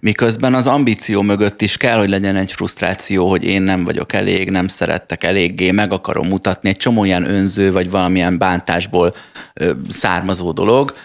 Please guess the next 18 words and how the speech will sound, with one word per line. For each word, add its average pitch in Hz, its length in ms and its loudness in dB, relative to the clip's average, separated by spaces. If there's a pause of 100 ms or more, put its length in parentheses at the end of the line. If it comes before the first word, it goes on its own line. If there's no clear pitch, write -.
(160)
illetve 127 400 0
a 92 60 0
frusztráció, 123 960 -2
ha 110 180 -2
már 92 260 0
van, 95 280 0
azt - 180 -4
fel 135 220 0
lehetne 90 320 -2
dolgozni, 101 520 0
meg 98 220 0
lehetne 90 400 0
érteni, 95 480 -2
de 101 140 2
amíg 101 300 0
csak - 200 -6
szitokszóként 107 840 -2
szerepel, 107 640 0